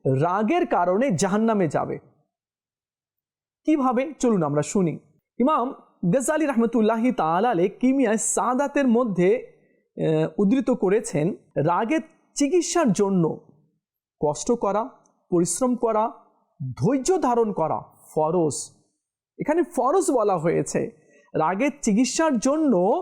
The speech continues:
কষ্ট করা। ঠিক আছে, আমি কষ্ট করি, রাগ আসতেছে, আমি দমন করার চেষ্টা করি, তারপরে ধৈর্য ধারণ করি। তো যে এটা করা, ধৈর্য ধারণ করা, এগুলো কি ফরজ রয়েছে? কেননা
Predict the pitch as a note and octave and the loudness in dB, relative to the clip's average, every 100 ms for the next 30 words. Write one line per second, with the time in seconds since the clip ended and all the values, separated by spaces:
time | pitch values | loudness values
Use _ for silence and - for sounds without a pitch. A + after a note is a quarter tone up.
0 | - - - G#3+ - B3 - D#3 C#3+ D#3 | -6 -8 -4 -2 -2 -4 -2 -2 -4 -4
1 | - A#3+ F#3 F3+ E3 F#3 F#3+ - F3+ - | -4 -2 -2 -2 -2 0 -4 -2 -4 -2
2 | D3 C#3+ - _ E3+ F3+ F3+ - A3+ A3+ | -2 -4 -10 _ -6 -4 -4 -4 -4 0
3 | G#3 A3+ - D#3+ F3+ F#3 F3 E3 D#3+ F#3 | 0 -2 -2 -2 0 0 0 -2 -2 -4
4 | - D#3 D3+ C#3+ C3 - _ _ _ _ | -2 -4 -2 -4 -6 -10 _ _ _ _
5 | - F3+ A#3+ D#3+ B3+ A#3+ B3+ F#3 F#3 F3+ | -6 -2 0 0 0 0 0 0 0 0
6 | D#3 D3+ - - _ _ _ _ _ _ | 0 -2 -6 -12 _ _ _ _ _ _
7 | - D4+ D4 G3+ C#4+ - C4+ D#4+ C4 B3+ | -2 0 0 0 -2 0 -2 0 0 0
8 | B3+ G3+ A3 A#3 C4+ B3 D4 C#4 F#3+ A#3 | 0 0 0 0 0 -2 -2 -2 -2 0
9 | A#3 C#4+ D4+ D4+ A#3 - B3+ C#4 F#4 D4+ | 0 0 0 -2 -2 -2 0 2 0 0
10 | B3+ A3 F3+ - F3 - B3+ D#4+ D#4+ G#3+ | 2 2 0 -2 -4 -2 -2 0 0 -2